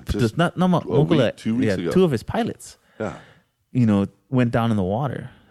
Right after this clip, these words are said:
Speaker 1: And they were in the water for twenty-two hours. You know, it wasn't on a Mokulele. They, they rented a flight.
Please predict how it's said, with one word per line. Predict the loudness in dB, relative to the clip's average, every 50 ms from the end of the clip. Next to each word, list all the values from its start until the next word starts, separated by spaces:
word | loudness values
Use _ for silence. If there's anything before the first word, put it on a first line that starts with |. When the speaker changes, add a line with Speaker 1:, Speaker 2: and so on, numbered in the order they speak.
| -14 _ -2
Speaker 1:
And | -2 0 0 0 0
they | 0 2 2
were | 2 2
in | 2 0 0
the | -2
water | -4 -4 -6
for | -8 -10
twenty-two | -12 -10 -6 -4 -2 -2 -2 -4 -6 _ -6 -2 0 0 0 0
hours. | -2 -6 -12 -14 -16 -18 -20 _ _ _ _ _ _ _ _ _ _ _ _ _ _ _ _
You | -2 0
know, | 2 4 4
it |
wasn't | 4 4 4 2 2
on | 2 2
a | 2
Mokulele. | 0 0 0 -2 -2 -2 -2 -2 -4 -4
They, | 0 0 0 0 0 _ _ -2
they | 0 0
rented | 2 2 0 0 0 0 -2 -2
a | -2
flight. | -4 -4 -4 -4 -4 -4 -6